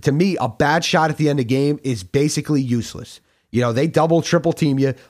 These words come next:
Like that Golden State team, that game that I'm talking about,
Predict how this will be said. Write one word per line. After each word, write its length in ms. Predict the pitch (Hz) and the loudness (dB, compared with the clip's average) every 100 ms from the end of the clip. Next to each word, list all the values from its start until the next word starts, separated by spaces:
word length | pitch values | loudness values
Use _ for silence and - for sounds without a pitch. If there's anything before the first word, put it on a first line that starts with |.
| - | -6
Like 120 | 104 | -2
that 180 | 127 165 | -2 0
Golden 240 | 190 156 | 0 0
State 220 | 147 170 | -2 -2
team, 220 | - 147 | 0 -2
that 200 | 143 147 | 0 0
game 180 | 151 151 | 0 0
that 100 | 147 | 0
I'm 80 | 139 | -2
talking 340 | 147 147 156 | 0 -2 0
about, 320 | 151 165 175 | -2 0 -2